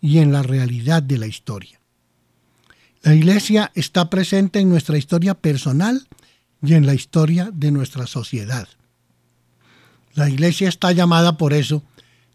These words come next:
a hacer presente a Dios en la sociedad, presente en la historia. Como somos miembros de la Iglesia, es con nuestra palabra, con nuestra acción,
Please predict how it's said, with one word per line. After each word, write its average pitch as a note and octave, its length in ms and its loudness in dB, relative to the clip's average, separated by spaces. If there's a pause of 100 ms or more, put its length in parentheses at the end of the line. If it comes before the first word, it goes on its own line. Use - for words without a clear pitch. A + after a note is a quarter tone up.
a D3 140 2
hacer E3+ 280 0
presente E3+ 600 0
a D3+ 60 0
Dios D#3 460 0
en D#3+ 180 2
la C#3 80 0
sociedad, A#2+ 600 -6 (880)
presente D#3 720 -2
en D3+ 200 2
la B2 100 -2
historia. - 560 -12 (1600)
Como E3+ 260 6
somos B3+ 300 4
miembros A3 400 2
de G#3+ 100 0
la F#3+ 120 2
Iglesia, B2+ 520 -4 (720)
es G3 240 -2
con F#3 320 2
nuestra D3+ 420 0
palabra, C3+ 600 0 (500)
con D#3+ 240 2
nuestra D#3+ 400 2
acción, A3+ 540 0